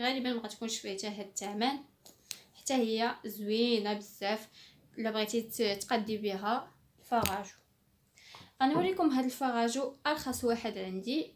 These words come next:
حيت، آه، كيف قلت لكم تحدي المكياج اللي رخيص. فوالا هو راه مات،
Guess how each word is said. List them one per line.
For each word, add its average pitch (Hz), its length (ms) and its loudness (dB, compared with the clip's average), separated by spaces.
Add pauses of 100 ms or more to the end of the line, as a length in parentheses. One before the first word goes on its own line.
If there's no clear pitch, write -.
(100)
حيت، - 460 -2 (120)
آه، 202 480 -2 (360)
كيف 233 140 -4
قلت 240 140 -2
لكم 233 400 2 (260)
تحدي 226 640 -2 (120)
المكياج 233 680 0
اللي 202 120 -4
رخيص. 294 400 -2 (300)
فوالا 254 360 4
هو 220 500 0
راه 208 200 2
مات، 226 380 0